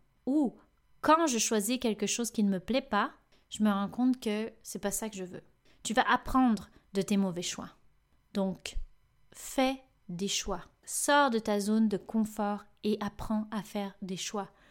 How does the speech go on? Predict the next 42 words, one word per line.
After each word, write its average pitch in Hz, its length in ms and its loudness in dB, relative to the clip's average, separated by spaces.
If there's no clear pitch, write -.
Commence 262 440 6
par 226 180 -2
des 220 80 2
petits 220 320 -2
choix 240 340 -2
et 214 160 0
va 214 180 2
dans 202 140 -2
des 190 120 -6
plus 240 400 -4
grands 196 280 -4
choix. - 260 -8
La 214 80 2
deuxième 254 360 4
étape, 240 340 0
c'est 214 140 -2
pose-toi 240 720 0
les 214 120 0
bonnes 208 340 2
questions. - 520 -8
C'est 208 320 -4
très 254 600 2
important 214 840 0
toujours 285 420 0
de 233 120 2
se 220 120 -4
remettre 214 360 2
en 208 60 2
question, 214 440 -2
mais 214 140 4
de 208 120 4
se 214 180 0
poser 247 640 0
les 196 140 -2
bonnes 214 380 2
questions 196 560 -4
pour 175 140 -14
faire 208 200 -4
les 196 120 -2
bons 185 220 -4
choix. - 300 -8
D'abord, 208 480 4